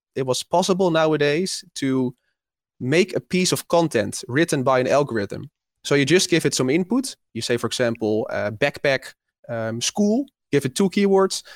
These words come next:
and then it writes a whole article of, like, three paragraphs, um, about a story with a backpack and a school involved. And I think, yeah, s-, just like Sean said, that's actually, I have to say, quite scary.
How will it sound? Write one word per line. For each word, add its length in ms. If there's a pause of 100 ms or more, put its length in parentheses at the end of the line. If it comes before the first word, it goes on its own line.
(120)
and 100
then 100
it 120
writes 400
a 80
whole 260
article 600
of, 100
like, 260 (180)
three 420 (300)
paragraphs, 720 (360)
um, 360 (160)
about 420
a 40
story 600
with 200
a 60
backpack 680 (140)
and 220
a 60
school 340
involved. 520 (440)
And 120
I 40
think, 380 (400)
yeah, 200 (720)
s-, 120 (100)
just 220
like 160
Sean 220
said, 220
that's 180
actually, 500 (640)
I 100
have 140
to 80
say, 200
quite 240
scary. 560